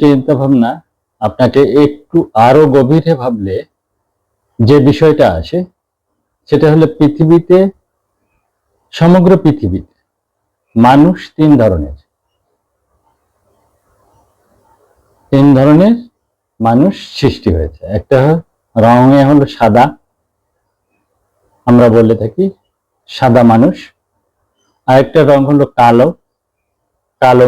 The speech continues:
মানুষ, আর একটা হলো বাদামি, বাদামি মানুষ। তাহলে স্রষ্টা, মালিক,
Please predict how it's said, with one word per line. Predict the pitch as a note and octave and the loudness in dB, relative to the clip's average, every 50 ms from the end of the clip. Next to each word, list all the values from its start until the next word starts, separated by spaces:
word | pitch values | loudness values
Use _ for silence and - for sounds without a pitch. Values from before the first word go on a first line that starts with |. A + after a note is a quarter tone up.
| A#2+ | 2
মানুষ, | A#2 A2+ A#2+ D3+ F3+ - - - - _ _ _ _ _ _ _ _ _ _ - | 0 0 0 -2 -2 -4 -8 -20 -20 _ _ _ _ _ _ _ _ _ _ -2
আর | B2 B2+ | 0 2
একটা | C#3 C3+ C3 - - C#3+ | 2 0 0 -2 -4 -2
হলো | D3+ D#3 D3 A#2 A2 | 0 0 0 0 2
বাদামি, | A#2 A#2 A#2 B2 B2+ C3 C#3+ F3+ G3+ - _ _ _ _ _ _ _ _ _ _ - | 2 2 2 2 2 2 0 -2 -4 -6 _ _ _ _ _ _ _ _ _ _ -6
বাদামি | A#2 B2+ C3 A#2+ A#2+ A#2 A2 G2 F#2 E2+ | -2 0 0 2 2 0 0 0 -2 -4
মানুষ। | D2+ C#2+ C#2 C2+ - _ - _ _ _ _ _ _ _ _ _ _ _ _ _ _ _ _ _ _ _ _ _ - _ _ _ _ _ _ _ _ _ _ _ _ _ _ _ _ _ _ _ _ _ _ _ _ _ _ _ _ _ - | -6 -8 -10 -12 -14 _ -20 _ _ _ _ _ _ _ _ _ _ _ _ _ _ _ _ _ _ _ _ _ -20 _ _ _ _ _ _ _ _ _ _ _ _ _ _ _ _ _ _ _ _ _ _ _ _ _ _ _ _ _ -4
তাহলে | C#3+ C#3+ D3 D#3 D3+ - - | -2 0 0 0 0 -2 -2
স্রষ্টা, | E3+ D#3+ E3+ F3 E3 - - - E3+ E3+ E3 E3 E3 E3+ E3+ E3 _ _ _ _ _ _ _ _ _ - | 0 0 2 0 -2 -2 -2 0 2 2 2 2 0 -2 -4 -10 _ _ _ _ _ _ _ _ _ -6
মালিক, | G#2+ A2+ A#2+ C3 C#3+ D3 D3 D#3 D#3 D#3+ D#3+ D3+ | -2 0 2 2 2 4 4 4 4 2 2 0